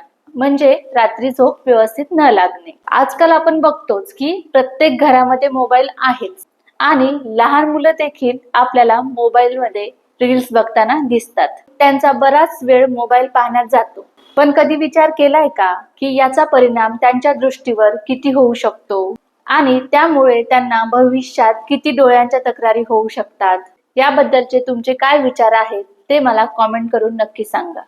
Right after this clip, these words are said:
आणि वाढत्या स्क्रीन टाइममुळे आजकाल आपण बघतो की लहान मुलांना देखील चष्मे लागलेले आहेत.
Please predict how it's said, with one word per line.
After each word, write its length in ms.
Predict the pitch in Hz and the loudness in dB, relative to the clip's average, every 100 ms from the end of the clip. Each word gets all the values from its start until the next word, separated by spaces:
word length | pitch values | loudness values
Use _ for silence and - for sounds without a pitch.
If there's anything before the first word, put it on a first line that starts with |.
| _ _ _ _ | _ _ _ _
आणि 320 | 269 302 277 262 | 0 2 0 0
वाढत्या 360 | 240 233 262 262 | 0 0 -2 -4
स्क्रीन 320 | - 285 277 | -2 -2 0
टाइममुळे 500 | 302 302 269 233 220 214 233 | 2 2 0 -2 -2 -2 -2
आजकाल 300 | 226 277 269 | -2 2 2
आपण 280 | 269 269 262 | 2 0 0
बघतो 340 | 294 294 220 | -2 -2 -6
की 240 | 220 247 240 | -6 -4 -2
लहान 280 | 240 269 | -2 -2
मुलांना 340 | 269 262 254 262 | -2 0 0 0
देखील 360 | 254 254 302 381 - _ _ 262 | 0 0 -2 -4 -8 _ _ 0
चष्मे 360 | 254 262 269 | 0 0 0
लागलेले 400 | 247 220 226 240 320 | 0 0 -2 -4 -4
आहेत. 260 | 262 254 | -6 -8